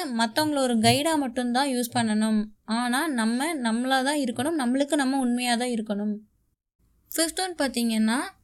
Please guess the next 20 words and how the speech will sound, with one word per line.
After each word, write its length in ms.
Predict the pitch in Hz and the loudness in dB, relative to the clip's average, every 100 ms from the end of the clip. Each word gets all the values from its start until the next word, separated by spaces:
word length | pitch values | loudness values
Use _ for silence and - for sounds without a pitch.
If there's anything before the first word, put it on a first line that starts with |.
| _ - _ | _ -20 _
ஃபர்ஸ்ட் 320 | - 269 - 339 392 | 2 6 6 4 0
மத்தவங்க 400 | 269 233 302 311 | 0 0 0 0
நம்மளை 200 | 285 262 | 2 0
பத்தி 220 | 254 285 320 | 0 0 2
என்ன 240 | 254 285 | 2 4
நினைக்கிறாங்க 560 | 285 240 254 269 247 240 | 2 2 0 -2 0 0
அப்படின்னு 380 | 233 208 233 277 285 | 0 0 0 0 0
நினைச்சு 400 | 226 240 247 311 | 2 0 2 0
கவலைப்படுறத 680 | 311 226 277 277 247 226 262 | 2 2 2 0 -2 -2 -2
ஃபர்ஸ்ட் 240 | 247 226 | -2 -2
ஸ்டாப் 340 | 220 220 214 | -4 -2 -2
பண்ணணும். 400 | 220 208 208 208 214 - _ _ _ - | 0 0 2 2 0 -4 _ _ _ -2
இது 160 | 262 | 0
மாதிரியான 600 | 320 330 320 311 285 269 | 2 2 2 2 2 2
ஒரு 140 | 294 254 | 2 2
தாழ்வு 280 | 247 247 269 | 0 0 2
மனப்பான்மை 520 | 254 233 233 233 233 | 0 0 0 0 0
அப்படிங்கிறது 640 | 226 208 214 220 214 196 214 285 - _ _ | 0 0 2 2 2 0 0 0 -4 _ _
மெஜாரிட்டி 600 | 247 254 302 330 339 330 | 2 4 4 4 0 0
வந்து 340 | 302 247 233 | 2 2 2